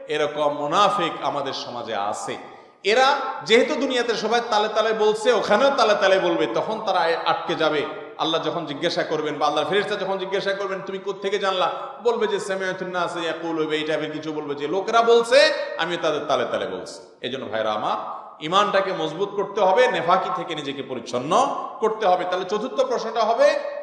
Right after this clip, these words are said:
পরিপূরক প্রশ্ন। মৌলিক প্রশ্ন কয়টা? তিনটা। সুন্নাত না পড়ে শুধু ফরজ নামাজ আদায় করলে হবে কিনা? সুন্নাত না পড়ে ফরজ নামাজ আদায় করলে হবে। কি হবে? লবণ ছাড়া তরকারি হবে।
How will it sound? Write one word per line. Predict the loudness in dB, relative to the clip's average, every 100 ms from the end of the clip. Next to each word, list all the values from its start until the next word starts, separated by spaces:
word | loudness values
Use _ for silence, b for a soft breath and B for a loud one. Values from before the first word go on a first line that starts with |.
| 0
পরিপূরক | 4 4 4 6 6 4
প্রশ্ন। | 0 0 -2 -6 -6 -12 -16 -4
মৌলিক | 2 2 2 -2
প্রশ্ন | -6 -6 -6
কয়টা? | 2 4 6 4 4 -2 -8 -8
তিনটা। | -8 -8 -12 -14 -20 b b b b b -4
সুন্নাত | 4 6 6
না | 6 4 6
পড়ে | 6
শুধু | 6 4 2
ফরজ | 6 4 4
নামাজ | 2 2
আদায় | 2 0
করলে | 0 2 4
হবে | 4 4
কিনা? | 0 -4 -6 -12 -16
সুন্নাত | -10 -10 -8 -6 -8 -8
না | -4 -2 -2 -2
পড়ে | -2 -2
ফরজ | 0 0 0
নামাজ | -2 -4 -2
আদায় | -2 -2 -4
করলে | -6 -6 -2
হবে। | -2 -2 -6 -10 -16 -20 _
কি | -6 0
হবে? | 2 8 10 10 8 2 -4 -8 -12 -18 -20 -20 _ 2
লবণ | 2 4 0
ছাড়া | -2 -4
তরকারি | -2 -4 -2 -4 -4
হবে। | -8 -10